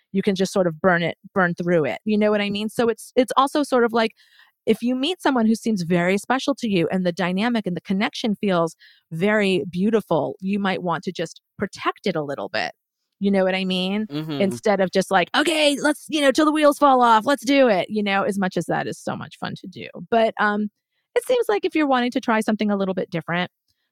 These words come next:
Speaker 1: going slowly and, and getting a sense of, like, who a person really is. I think especially in non-monogamous relationships, like, a-, and I know this is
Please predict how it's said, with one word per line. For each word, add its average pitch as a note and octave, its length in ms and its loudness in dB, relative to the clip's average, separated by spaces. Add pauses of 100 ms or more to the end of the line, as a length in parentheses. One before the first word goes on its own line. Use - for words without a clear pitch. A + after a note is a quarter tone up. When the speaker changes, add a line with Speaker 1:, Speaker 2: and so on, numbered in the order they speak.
(120)
Speaker 1:
going A#3+ 260 2
slowly G#3 720 -2
and, G3+ 240 -2
and G3 320 -2
getting F#3 300 0
a F#3 40 0
sense F3 300 -4
of, F3+ 80 0
like, E3+ 160 2
who G3 140 0
a F3+ 60 0
person F#3 360 -2
really E3+ 420 -2
is. D#3+ 480 -4 (480)
I B3 60 6
think F4 220 2
especially D#4 420 2
in A#3+ 100 4
non-monogamous G3 680 4
relationships, G3 680 0
like, G3 200 2 (100)
a-, - 160 -2
and A3 140 4
I A3+ 80 4
know A3+ 100 4
this G#3+ 260 0
is F#3 240 -4